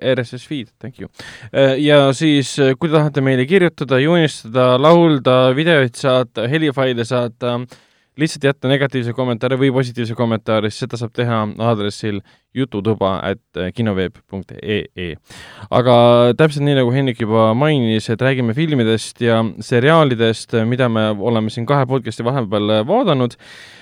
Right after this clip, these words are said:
on see siis Netflixi, Telia, Amazoni, mis iganes striimimisplatvormi vahendusel ja alustame,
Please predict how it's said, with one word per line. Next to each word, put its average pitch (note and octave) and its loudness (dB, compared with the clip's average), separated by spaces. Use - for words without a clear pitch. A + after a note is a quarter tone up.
on C#3 2
see B2+ 2
siis A#2+ -6
Netflixi, C3+ -2
Telia, C3+ 2
Amazoni, A#2 2
mis C#3+ -2
iganes A#2+ -2
striimimisplatvormi A2+ -2
vahendusel A#2 0
ja B2 2
alustame, A2+ 0